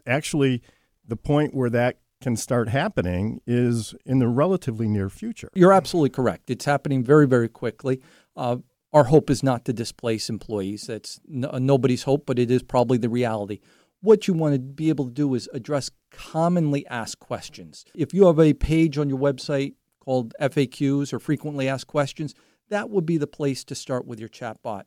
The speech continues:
Speaker 2: And what you would do is come up with as many iterations of a potential question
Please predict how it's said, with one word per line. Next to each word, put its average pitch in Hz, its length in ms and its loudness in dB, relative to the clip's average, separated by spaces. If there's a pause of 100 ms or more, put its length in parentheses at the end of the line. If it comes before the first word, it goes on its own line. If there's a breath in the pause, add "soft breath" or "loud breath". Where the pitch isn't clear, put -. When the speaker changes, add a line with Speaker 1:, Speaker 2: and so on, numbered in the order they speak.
(400 soft breath)
Speaker 2:
And 160 180 -6
what 190 240 -6
you 170 80 -6
would 147 140 -8
do 185 220 -6
is - 220 -10 (380)
come 170 140 -6
up 151 160 -6
with 139 200 -4 (220)
as 127 180 -6
many 165 520 -2
iterations 156 720 -2
of 151 220 0
a 151 100 4
potential 143 560 -6
question 123 640 -14